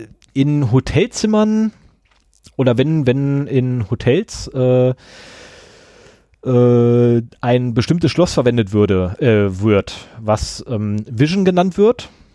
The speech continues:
äh, beziehungsweise Vision bei Wingcard, äh, Wingcard, äh, und welches vom schwedischen Unternehmen hergestellt wird, namens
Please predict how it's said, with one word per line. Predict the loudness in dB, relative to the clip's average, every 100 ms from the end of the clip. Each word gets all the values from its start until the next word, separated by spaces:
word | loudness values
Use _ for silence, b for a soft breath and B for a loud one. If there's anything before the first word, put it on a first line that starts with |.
| b b b _ _ _ _ _ _ _ _ -4
äh, | 0 2 2 2 2 2 0
beziehungsweise | -4 -6 -2 0 0
Vision | 0 0 0
bei | 2 2 0 -4
Wingcard, | -2 0 0 0 -2 -2 -6
äh, | -2 0 2
Wingcard, | -2 -2 -2 -2 -2 -8 B B B B -6
äh, | 0 2 2
und | 2 0 2
welches | 2 0
vom | 0 -4
schwedischen | -2 -2 -2 -2 -6 -6
Unternehmen | -4 -4 0 0 0 0
hergestellt | 0 0 -2 -2 -2 -2 -2
wird, | -2 -2 -4
namens | -4 -4 -6 -12